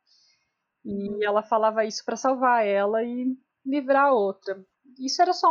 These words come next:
Speaker 1: um conto, uma professora minha gostou bastante, uma professora da faculdade. E daí eu fiquei, fiquei com aquela história na cabeça e fiquei tentando pensar em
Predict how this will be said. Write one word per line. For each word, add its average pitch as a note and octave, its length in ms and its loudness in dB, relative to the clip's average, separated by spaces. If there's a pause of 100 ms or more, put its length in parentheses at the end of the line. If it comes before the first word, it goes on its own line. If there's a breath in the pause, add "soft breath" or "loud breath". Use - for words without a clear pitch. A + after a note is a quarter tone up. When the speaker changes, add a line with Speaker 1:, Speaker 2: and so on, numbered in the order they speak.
Speaker 1:
um E4+ 60 -8
conto, D4 640 -2
uma B3+ 280 -2
professora B3+ 420 -2
minha A#3+ 240 -6
gostou A#3 320 -6
bastante, A#3 760 -4
uma A3 160 -8
professora G3+ 440 -12
da G3 100 -18
faculdade. F#3+ 640 -8 (1300 soft breath)
E C4+ 140 -4
daí C#4+ 640 -2
eu D4+ 300 0
fiquei, D#4+ 340 -4 (220)
fiquei E4 200 -2
com E4+ 100 2
aquela E4 220 0
história D4+ 240 -2
na D4 100 -4
cabeça C#4+ 320 -2
e - 40 -20
fiquei D4 160 -10
tentando C#4+ 380 -4
pensar C#4+ 460 -4
em C#4 520 0